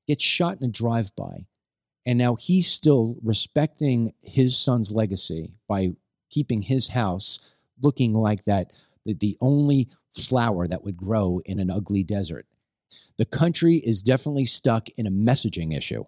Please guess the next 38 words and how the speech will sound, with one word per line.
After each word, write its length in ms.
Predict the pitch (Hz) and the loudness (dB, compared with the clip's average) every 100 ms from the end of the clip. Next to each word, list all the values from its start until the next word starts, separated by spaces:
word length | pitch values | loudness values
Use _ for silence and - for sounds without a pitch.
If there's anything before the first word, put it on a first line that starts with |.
| _ | _
It's 120 | 101 | -4
a 40 | 107 | 0
messaging 580 | 104 131 117 85 82 78 | 4 4 2 -2 -4 -2
problem. 420 | 90 76 73 85 | -2 -2 -4 -2
Whether 200 | 113 107 | -2 0
the 120 | 98 | -2
messaging 580 | 101 139 170 151 156 143 | -2 0 0 0 2 4
is, 400 | 117 113 113 - - _ _ - | 4 4 2 -2 -10 _ _ 0
uh, 180 | 139 98 | 2 2
"You're 220 | 98 147 | 6 6
black, 480 | 120 120 127 143 - | 6 0 0 -2 2
you're 160 | 131 | 4
white, 360 | 123 104 120 131 | 4 2 2 2
you 160 | 120 127 | 0 0
should 180 | 107 90 | 2 0
hate 240 | 131 156 | 2 2
each 200 | 170 - | 2 2
other." 180 | 175 175 | 2 4
Wait, 280 | 151 139 90 | 4 2 4
why 160 | 104 | 4
do 60 | 117 | 4
we 120 | 131 | 4
have 140 | 123 - | 2 0
to 80 | |
hate 200 | 120 135 | 0 2
each 160 | 117 - | 2 0
other? 240 | 90 69 - - | -2 -2 -8 -8
You 80 | 104 | -2
know, 200 | 101 123 107 - | 0 0 -6 -12
it, 180 | 113 - - | -8 -8 -2
the 80 | 110 | 2
messaging 580 | 113 151 170 175 165 | 4 4 2 2 2
in 80 | 143 | 4
this 160 | 127 139 | 2 0
country 560 | - 95 - 87 87 - _ _ _ - | 0 -2 -2 -4 -4 -6 _ _ _ -4
is 320 | 113 98 90 - - | 2 2 2 -4 -2
upside 500 | 139 - 143 131 107 | -2 0 0 0 0
down, 420 | 98 95 95 | 0 0 -2